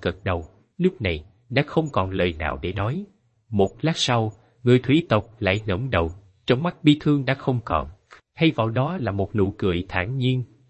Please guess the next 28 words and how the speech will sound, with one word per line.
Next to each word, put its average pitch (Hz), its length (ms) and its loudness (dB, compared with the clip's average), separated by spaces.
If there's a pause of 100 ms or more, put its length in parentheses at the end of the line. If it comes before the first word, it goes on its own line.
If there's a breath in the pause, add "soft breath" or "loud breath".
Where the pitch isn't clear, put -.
(120)
"Tốt, 190 200 4 (220)
đi 139 240 2
vào 92 280 0
đi, 131 240 0 (180)
sắp - 240 -2
xếp 196 180 2 (120)
cẩn 101 240 -2
thận 87 280 -2
bát 175 220 -4
thần 90 260 -6
viêm, 117 180 2 (360)
rồi 120 260 2
đi 143 140 4
gặp 123 220 0
thủ 143 200 2
hộ 104 140 2
trưởng 117 300 -2
lão 101 220 -2
của 131 160 -2
chúng 160 220 -6
ta." 117 300 -4 (260)
Tôn 185 160 6
Ngộ 101 220 2
Không 151 220 -4
nhẹ 98 200 0
nhàng 90 280 -4
gật 87 240 -6
đầu, 85 240 -2